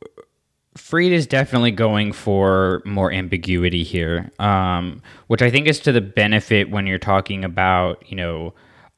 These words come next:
understanding struggle and everything, because, like, likewise, I've never been through a war, but, you know, I've had a lot of traumas that have question-, you know, made me question who I am and what I believe in,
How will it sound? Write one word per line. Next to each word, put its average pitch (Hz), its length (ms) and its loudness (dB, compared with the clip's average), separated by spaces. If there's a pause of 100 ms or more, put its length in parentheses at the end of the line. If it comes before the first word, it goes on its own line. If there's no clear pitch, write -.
(120)
understanding 107 640 0
struggle 98 460 0
and 92 120 0
everything, 90 640 -2
because, 95 420 0
like, 92 240 -2 (280)
likewise, 101 500 0
I've 101 140 0
never 101 180 2
been 95 380 -4
through 95 220 0
a 107 40 -2
war, 123 500 0
but, 127 140 0
you 135 100 2
know, 135 260 2
I've 139 220 0
had 120 400 2 (260)
a 117 80 2
lot 107 240 2
of 104 160 -2
traumas 104 540 0
that 101 140 0
have 92 140 -4
question-, 104 560 -6
you 101 140 -8
know, 95 80 -4
made 98 180 -2
me 95 120 -4
question 92 380 -4
who 87 100 -8
I 87 140 -6
am 135 400 -2
and 101 100 -4
what 92 120 0
I 85 60 0
believe 117 480 -2
in, 117 460 2